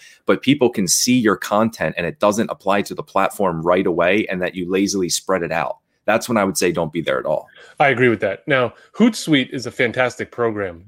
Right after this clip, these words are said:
Speaker 2: but to your point, when you go in there and you've got five channels connected, you do have to create the con-, like, use Hootsuite as just a, a scheduler. Don't use it as a,
Speaker 1: Exactly.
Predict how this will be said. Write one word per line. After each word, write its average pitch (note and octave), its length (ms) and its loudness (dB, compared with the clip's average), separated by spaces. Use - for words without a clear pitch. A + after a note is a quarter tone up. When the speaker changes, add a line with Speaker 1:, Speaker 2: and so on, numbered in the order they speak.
Speaker 2:
but A#2+ 300 2
to A#2+ 120 -14
your C3 160 -2
point, C#3+ 380 -4
when B2 120 -4
you D3+ 80 2
go D3+ 160 6
in D#3+ 80 4
there B2+ 100 4
and G#2+ 80 0
you've G#2+ 120 -4
got A2 120 0
five A#2+ 300 2
channels C3 380 -2
connected, E3 480 -8
you A2 260 -6
do E3 220 4
have C#3+ 300 -2
to C#3 100 -2
create C#3 560 0
the - 80 -14
con-, C#3 240 -2
like, C#3+ 260 -2
use F#3 300 2
Hootsuite E3 400 0
as A#2+ 100 2
just A#2 220 -10
a, G#2+ 60 -6
a C3+ 60 -6
scheduler. A2 680 -2
Don't D#3+ 200 -2
use E3 200 2
it D3 80 6
as F#2 160 6
a, G#2 120 2
Speaker 1:
Exactly. D2 200 -2